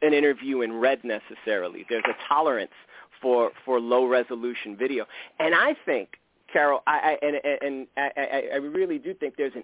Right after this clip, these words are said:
intimacy that you get on a Zoom call that you don't get in a standard sit-down interview. There, there's a, there, there's a, a, a,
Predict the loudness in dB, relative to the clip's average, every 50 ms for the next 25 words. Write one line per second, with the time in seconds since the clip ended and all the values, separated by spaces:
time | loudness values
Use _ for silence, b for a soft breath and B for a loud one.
0 | 0 0 0 0 0 -2 -4 -2 -2 -4 -4 -8 -16 -18 -20 -20 b b b b
1 | b b 0 2 2 2 0 -4 -8 -8 -6 0 2 2 2 2 0 -2 -2 -6
2 | -8 -6 -2 -2 -2 -2 -2 -4 -2 0 2 2 0 0 -2 0 -2 0 -2 -4
3 | -14 -6 0 2 2 2 2 0 0 0 0 0 0 -4 -6 -8 -8 -8 -6 -4
4 | -2 -2 -2 -4 -6 -8 -4 0 0 0 0 -2 -8 -8 -8 -8 -10 -12 -14 -16
5 | -16 -16 -18 -20 -20 _ _ 0 2 2 2 2 0 2 2 2 2 0 0 2
6 | 2 4 2 2 0 -2 -2 0 2 2 0 0 2 2 2 2 0 0 0 0
7 | 0 0 -2 -4 -4 -4 -2 -2 -2 -2 -4 -6 -8 _ _ -2 -2 0 0 -2